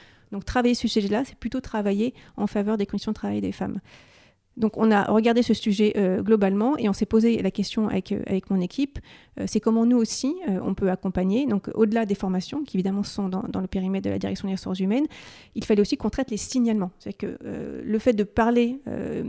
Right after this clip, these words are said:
et de faire des formations, de faire de ce baromètre, euh, on délie, euh, les langues. Et donc, c'est lorsqu'on a des signalements, donc des gens qui viennent nous voir en disant, « J'ai vu dans une équipe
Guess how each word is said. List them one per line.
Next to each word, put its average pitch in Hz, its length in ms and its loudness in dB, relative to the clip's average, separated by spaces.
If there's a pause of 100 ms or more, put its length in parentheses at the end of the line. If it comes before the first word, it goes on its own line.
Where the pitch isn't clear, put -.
et - 80 -4
de 196 80 2
faire 226 140 -2
des 220 100 4
formations, 220 500 2
de 202 80 0
faire 208 160 -2
de 185 160 0
ce 208 140 -2
baromètre, 202 500 2 (420)
euh, 208 60 -2
on 202 140 4
délie, 220 420 4
euh, 185 140 0
les 175 100 0
langues. 254 340 0
Et 208 80 0
donc, 190 180 -2
c'est 185 200 -4
lorsqu'on 202 300 -2
a 185 60 -2
des 185 100 -4
signalements, 240 420 2
donc 202 160 0
des 196 100 2
gens 220 200 2
qui 214 160 -2
viennent 196 180 2
nous 208 100 2
voir 220 140 4
en 220 40 4
disant, « 196 180 0 (400)
J'ai 220 180 2
vu 247 100 6
dans 240 140 6
une 233 160 4
équipe 233 420 -2